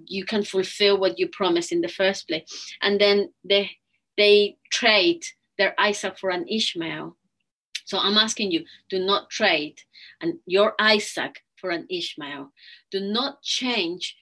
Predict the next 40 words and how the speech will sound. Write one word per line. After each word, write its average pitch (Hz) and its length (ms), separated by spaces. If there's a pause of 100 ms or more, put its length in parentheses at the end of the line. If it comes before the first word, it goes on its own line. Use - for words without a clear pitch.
what 180 240
God 208 200
has 226 180
promised 208 580
you, 135 120
although 175 300
it's 226 260
a 170 260
wait, 185 480
although 175 320
it's 226 240
long, 202 380 (400)
for 208 100
something 208 380
that 180 120
you 180 80
think, 202 320
"This 214 160
is 202 160
it," 208 220 (600)
just 226 200
because 208 260
you 202 100
want 190 200
to 185 60
get 180 260
it 180 160
now 190 480
and 175 260
now. 170 380 (1600)
You 214 100
know, 214 120
we 240 160
can 247 200
see 226 500 (160)
in 220 160
desperation, 214 760
Sarah 208 680
tried 202 280
to - 180